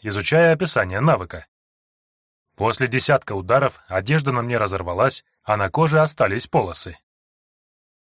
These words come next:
Выместив всю злость, арахнид цокнул, резко развернулся и пошёл дальше. Пускай я и мог бы дать ему отпор,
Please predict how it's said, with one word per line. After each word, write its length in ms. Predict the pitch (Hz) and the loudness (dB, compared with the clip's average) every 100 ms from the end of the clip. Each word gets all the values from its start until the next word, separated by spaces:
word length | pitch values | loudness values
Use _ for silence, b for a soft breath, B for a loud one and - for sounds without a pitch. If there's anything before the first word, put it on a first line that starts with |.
| - | -10
Выместив 540 | 92 139 147 - 147 | 0 2 2 0 -4
всю 240 | - - | -2 -2
злость, 480 | 104 90 127 143 - _ _ | -2 -2 -2 -2 -8 _ _
арахнид 480 | 107 113 - 160 - | -2 0 0 -2 -2
цокнул, 480 | - 156 - 123 85 | -2 -2 -2 -6 -6
резко 320 | 110 151 - | -2 -2 0
развернулся 680 | 107 90 95 104 151 - 156 - | -4 -4 -4 -2 0 0 -2 -4
и 60 | |
пошёл 360 | 165 196 - 95 | -4 -4 -2 -4
дальше. 460 | 120 98 - - - _ _ _ _ _ _ _ _ _ _ _ _ _ | 0 0 -2 -8 -14 _ _ _ _ _ _ _ _ _ _ _ _ _
Пускай 440 | 107 107 156 170 | -4 -2 2 2
я 160 | 147 165 | 4 2
и 120 | 143 | 2
мог 260 | 139 190 170 | 2 0 0
бы 80 | |
дать 240 | 180 160 - | 2 2 0
ему 160 | 107 | 0
отпор, 460 | 107 127 117 85 - | 0 0 -2 -4 -6